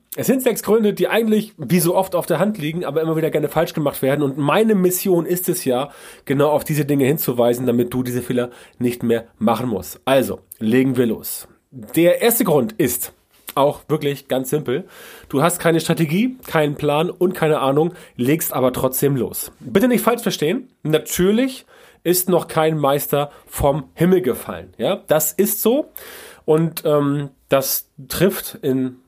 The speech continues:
erweiterter Form letztendlich für jeden Einzelnen und jede Einzelne von uns zu. Aber es gibt da draußen wirklich sehr viele Fälle,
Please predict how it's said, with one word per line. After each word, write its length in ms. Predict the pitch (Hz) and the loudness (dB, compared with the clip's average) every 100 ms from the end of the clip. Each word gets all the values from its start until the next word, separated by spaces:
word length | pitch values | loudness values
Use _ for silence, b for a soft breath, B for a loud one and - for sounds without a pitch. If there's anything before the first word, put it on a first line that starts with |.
| _ | _
erweiterter 460 | 127 123 135 156 135 | -2 0 2 0 -2
Form 340 | - 131 131 | 0 0 2
letztendlich 420 | 127 127 131 127 - | 0 -2 -2 -2 0
für 140 | 131 | 0
jeden 360 | 113 147 143 139 | 2 0 0 0
Einzelnen 500 | 139 156 156 139 135 | 0 0 0 -2 0
und 180 | 131 | -2
jede 240 | 110 139 120 | -2 -2 -2
Einzelne 380 | 123 - 123 127 | -2 0 -2 -2
von 160 | 127 | -4
uns 200 | 117 110 | -4 -4
zu. 220 | - 120 - | -6 -4 2
Aber 440 | 196 233 101 - B B B B | 4 2 -2 -6 B B B B
es 160 | 131 - | -6 0
gibt 140 | 214 | 2
da 80 | 214 | 2
draußen 300 | 175 190 175 | 2 2 0
wirklich 260 | 165 175 - | 0 -2 0
sehr 220 | 240 220 | 0 2
viele 240 | 220 190 | 2 0
Fälle, 380 | - 190 165 | 2 2 2